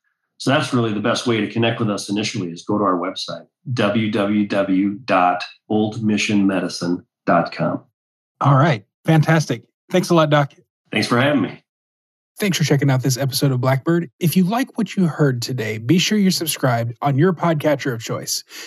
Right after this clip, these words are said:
Speaker 2: You can find me anywhere by searching Blackbird with James Jenneman. Follow me on Twitter at James L J. My D Ms are always open, so if you have feedback, ideas, or have something interesting to say and would like to appear on Blackbird,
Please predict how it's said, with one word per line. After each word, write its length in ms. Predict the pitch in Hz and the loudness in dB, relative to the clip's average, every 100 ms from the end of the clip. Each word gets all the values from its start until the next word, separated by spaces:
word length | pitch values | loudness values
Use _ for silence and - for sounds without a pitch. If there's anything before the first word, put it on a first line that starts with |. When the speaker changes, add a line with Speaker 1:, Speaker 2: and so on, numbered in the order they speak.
| - | -2
Speaker 2:
You 100 | 139 | 2
can 100 | 143 | 4
find 160 | 147 139 | 4 4
me 120 | 131 | 2
anywhere 400 | 196 233 208 208 | 0 2 4 2
by 140 | 175 139 | 2 0
searching 420 | 156 143 131 110 | -2 -2 -4 -4
Blackbird 640 | 127 147 - - 92 120 | 0 -2 -2 -8 -8 -8
with 160 | 127 123 | -6 -2
James 320 | 139 127 123 | 0 0 0
Jenneman. 400 | 117 101 85 - - _ _ | -2 -4 -8 -16 -20 _ _
Follow 200 | - 226 | 0 2
me 120 | 254 | 2
on 100 | 214 | 0
Twitter 300 | 151 190 143 143 | 0 2 2 2
at 140 | 143 | -2
James 320 | 139 147 147 | 2 4 4
L 140 | 156 151 | 4 4
J. 320 | 135 113 123 | 2 -2 -2
My 160 | 147 | 0
D 180 | 147 214 | 2 2
Ms 120 | 208 | 4
are 100 | 156 | 2
always 320 | 147 170 175 143 | 2 2 2 2
open, 300 | 110 107 110 | -2 -8 -6
so 160 | 143 | -4
if 100 | 123 | -2
you 80 | 139 | -2
have 120 | 123 | -2
feedback, 520 | 120 185 175 180 170 - | 0 0 2 -2 -4 -6
ideas, 520 | 127 151 160 165 151 | 0 2 4 2 0
or 160 | - | -2
have 280 | 135 143 170 | -2 0 0
something 300 | 175 170 170 | 0 0 2
interesting 380 | 165 151 139 151 | 2 0 0 0
to 60 | 131 | 0
say 280 | 180 190 | 2 2
and 80 | 147 | 2
would 120 | 131 127 | 0 0
like 140 | 135 | 0
to 100 | - | -2
appear 280 | 117 208 240 | -4 0 0
on 120 | 143 | 0
Blackbird, 520 | 107 90 - 104 131 | -4 -8 -8 -8 -10